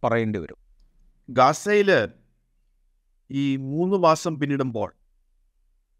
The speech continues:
Speaker 2: അവര് ജനങ്ങളെ മുഴുവനും ഒരു സൈഡിലേക്ക്, സതേൺ ഗാസയിലേക്ക് കോർണർ ചെയ്തിരിക്കുകയാണ്. അവിടുന്ന് വരുന്ന റിപ്പോർട്ടുകളുടെ അടിസ്ഥാനത്തിൽ മുപ്പതിനായിരത്തോളം ജനങ്ങൾ മരിച്ചു കഴിഞ്ഞു.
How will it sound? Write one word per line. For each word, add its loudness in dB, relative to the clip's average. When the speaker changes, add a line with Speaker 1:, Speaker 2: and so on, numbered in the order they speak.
Speaker 2:
അവര് 0
ജനങ്ങളെ 0
മുഴുവനും -2
ഒരു -2
സൈഡിലേക്ക്, 0
സതേൺ 0
ഗാസയിലേക്ക് 0
കോർണർ -2
ചെയ്തിരിക്കുകയാണ്. -6
അവിടുന്ന് 0
വരുന്ന 2
റിപ്പോർട്ടുകളുടെ -4
അടിസ്ഥാനത്തിൽ -6
മുപ്പതിനായിരത്തോളം 0
ജനങ്ങൾ -2
മരിച്ചു -8
കഴിഞ്ഞു. -12